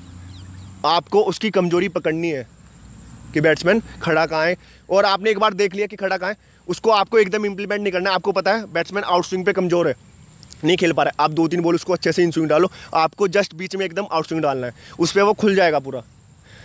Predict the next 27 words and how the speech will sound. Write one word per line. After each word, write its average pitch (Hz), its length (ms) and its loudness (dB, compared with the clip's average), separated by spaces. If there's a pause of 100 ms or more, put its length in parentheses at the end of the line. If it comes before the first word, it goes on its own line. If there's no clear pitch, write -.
(100)
या 180 80 4
बैट्समैन 196 360 0
इन 202 320 -6 (120)
पैड 185 200 2
पे 185 100 0
कमज़ोर 202 340 0
है, 220 60 -2 (300)
आप 175 160 2
दो 190 180 2
तीन 202 180 -2
उसको 202 180 -4
आउट 175 240 4
स्विंग 196 140 -2
डालो 185 180 2
अच्छे 190 220 -4
से, 208 140 -2 (160)
आप 170 180 2
just, 165 460 -4
just 180 320 0
बीच 175 200 -6
में 196 100 0
एकदम 190 240 -4 (580)
अच्छे 190 280 0
से 208 80 0
अंदर 175 260 2
डाल 156 180 2
दो, 185 140 -4